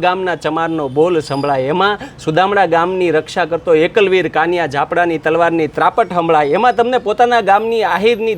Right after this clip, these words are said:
દીકરીને જ્યારે દુષ્કાળમાં એનો ભાઈ જવાબ ન આપે, તો એના ઘરમાં અનાજ અને કરિયાણું ભરી દેતો જોગડો દલિતની દાતારી દેખાય, એમાં ભાવનગરના રાજા આતાભાઈના દુખણા અને આશીર્વાદ દેતી એ વંચિત કન્યાની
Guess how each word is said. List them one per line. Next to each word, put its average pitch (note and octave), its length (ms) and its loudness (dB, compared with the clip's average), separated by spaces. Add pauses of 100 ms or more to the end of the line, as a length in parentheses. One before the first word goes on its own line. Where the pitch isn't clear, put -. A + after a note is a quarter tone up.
દીકરીને A3 420 -2
જ્યારે G3 320 0
દુષ્કાળમાં G3+ 520 0
એનો G3 100 0 (100)
ભાઈ F#3 300 0
જવાબ F3 260 4
ન F#3+ 140 -2
આપે, G3+ 240 0 (400)
તો D#3+ 160 4
એના D3+ 240 -2
ઘરમાં D3+ 340 -2
અનાજ D#3 300 2
અને D3 120 -2
કરિયાણું D3+ 540 0
ભરી D3+ 240 -4
દેતો F#3 240 -4 (280)
જોગડો D#3+ 380 2
દલિતની E3 560 -2
દાતારી G3 540 2
દેખાય, B2+ 340 -6 (180)
એમાં F#3+ 260 0
ભાવનગરના G#3+ 560 2
રાજા F3+ 260 2
આતાભાઈના G3 720 0
દુખણા G#3+ 320 -2
અને G3 240 -2
આશીર્વાદ G#3+ 560 0
દેતી E3+ 280 -2 (320)
એ A3+ 140 6 (460)
વંચિત F3+ 440 -4
કન્યાની G3+ 520 -2